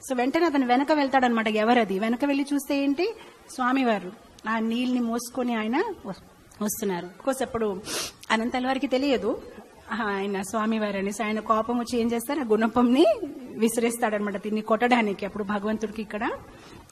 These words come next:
దెబ్బ తగిలింది. So ఇక్కడ కృష్ణ also wants to serve his devotee. తను కూడా సేవని అందించాలని అనుకుంటున్నారు. Hmm? This అనంత, అనంత అల్వార్ కథలు ఎంత మధురంగా ఉంటాయి. ఆ?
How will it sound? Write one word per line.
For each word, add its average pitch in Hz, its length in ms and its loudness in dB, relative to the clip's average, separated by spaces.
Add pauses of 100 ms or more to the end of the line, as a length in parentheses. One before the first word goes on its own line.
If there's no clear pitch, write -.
దెబ్బ 196 220 -6
తగిలింది. 185 400 -10 (180)
So 311 60 -4
ఇక్కడ 311 260 -2
కృష్ణ 339 460 0
also 349 340 4
wants 349 300 4
to 311 160 0
serve 302 140 2
his 466 280 -2 (420)
devotee. 190 400 -4
తను 254 220 2
కూడా 320 160 2
సేవని 294 560 4 (480)
అందించాలని 247 580 2
అనుకుంటున్నారు. 190 840 -6
Hmm? 226 180 -6 (720)
This 208 140 -10 (140)
అనంత, 220 280 0
అనంత 233 560 -2
అల్వార్ 233 540 0 (1400)
కథలు 220 260 2
ఎంత 294 800 4 (280)
మధురంగా 262 520 6
ఉంటాయి. 226 580 2 (180)
ఆ? 277 200 0